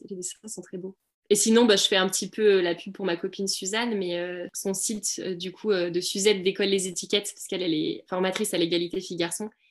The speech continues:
Voilà, il y a, il y a plein de, d'idées d'activités à faire avec eux sur ces questions-là. Enfin, moi, je trouve qu'il est très bien fait, il est très facile à utiliser.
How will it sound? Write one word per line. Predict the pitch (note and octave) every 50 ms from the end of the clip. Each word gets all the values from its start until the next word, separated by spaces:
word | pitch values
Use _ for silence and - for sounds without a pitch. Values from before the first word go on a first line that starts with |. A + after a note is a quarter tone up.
| _ _ _
Voilà, | - G3 F3 -
il | -
y | -
a, | G#3 -
il | -
y | G3
a | F3+ - _ -
plein | A3 A3+ A3 G#3+
de, | G#3 G3+ F#3 F3+ F3+ F3+ F#3 F#3+ F#3
d'idées | E3 - F3+ G#3 G3
d'activités | F#3+ F#3 - - - F#3+ F#3+ - G3+
à | F#3+ F#3+
faire | - - F#3+ F#3+
avec | F#3 F3 F3+ F3+ F3+ -
eux | G#3+ G#3+
sur | G#3 - -
ces | - - F#3+
questions-là. | - F#3+ F#3 - - F#3 F3+ F#3+ G#3 A3 _ _ _ _ _ _ _ _ _ _ _
Enfin, | - F#3
moi, | F3+ F3+ F#3+ G3
je | -
trouve | - G3+
qu'il | - - G3 F#3+ G3 G3 F#3+ F3
est | F#3+
très | F#3 - A3 G3+
bien | G3+ G3+ G3
fait, | - A#3 A#3
il | A#3 G#3
est | E3+ E3+
très | - G#3+
facile | - - G#3+ - - G#3
à | G3
utiliser. | F#3 F3+ - - F3+ F#3 F3+ F3+ G3 G#3+ A#3+ B3